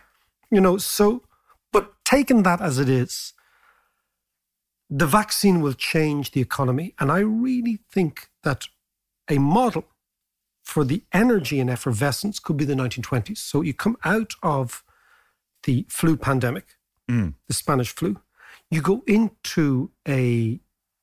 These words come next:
Speaker 1: decade in the United States, for example, where you get electricity for the first time.
Speaker 2: Yeah.
Speaker 1: You get the Model T Ford, you get the radio.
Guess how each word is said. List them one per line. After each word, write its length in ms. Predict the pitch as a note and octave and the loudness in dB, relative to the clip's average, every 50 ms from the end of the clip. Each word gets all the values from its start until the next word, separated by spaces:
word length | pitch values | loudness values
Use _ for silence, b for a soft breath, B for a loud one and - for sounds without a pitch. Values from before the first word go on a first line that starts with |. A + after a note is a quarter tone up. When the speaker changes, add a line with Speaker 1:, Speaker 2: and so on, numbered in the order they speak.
| - | -2
Speaker 1:
decade 540 | - E3 C#3 - - C#3+ C3+ B2 A#2 A2 - - | -2 -2 -2 -2 -2 -2 0 0 0 -2 -4 0
in 120 | G3+ D#3 D#3+ | 0 2 2
the 80 | D#3 | 2
United 320 | E3 D3 D3+ D3+ C#3+ C3+ - | 2 2 0 0 0 -2 -4
States, 360 | - - - D#3 C#3 - - | -6 -2 0 0 0 0 -4
for 180 | - - C#3 A#2+ | -4 -2 0 0
example, 360 | A2 G2+ A#2+ A#2 - - C3+ | 0 0 0 -2 -2 -2 -2
where 120 | A2+ C3+ C3 | 0 0 0
you 80 | B2 | 0
get 180 | A#2 - E3+ - - | 0 -2 -4 -4 -2
electricity 640 | F3 D3+ D#3 D#3 - - G3 F3+ - - D#3+ G#3 - _ _ _ _ _ | -2 -2 -2 -4 -2 -2 -2 -2 -2 -4 -10 -12 -12 _ _ _ _ _
for 80 | - D3+ | -6 -6
the 60 | A#2+ | -4
first 240 | - - A#2 - - | -2 -2 -4 -2 -2
time. 160 | - E3 - _ B B B B B | -4 -6 -6 _ B B B B B
Speaker 2:
Yeah. 120 | B G2+ G#2 | B -2 0
Speaker 1:
You 40 | C#3 | 0
get 80 | D#3 - | 0 0
the 60 | E3+ | 0
Model 380 | D#3 D3+ E3+ E3+ F3 F3 F3+ | 2 2 2 2 2 0 -2
T 220 | - - - F3+ D3 | -2 0 0 0 0
Ford, 520 | - - - G3+ F#3+ F3+ A3 G#3 - - - b b b b b b b - | 0 0 2 2 2 2 -2 -6 -12 -16 -20 b b b b b b b -2
you 80 | D#3 C3 | -2 0
get 180 | F#3 F3 - | 0 0 0
the 100 | - E3 | 2 0
radio. 680 | D3+ D3+ D#3+ G#3+ C4 D#4+ C#4 A#3+ F3+ F3+ G3 B3+ A#3+ | 2 2 2 0 0 2 2 0 0 0 -2 -4 -8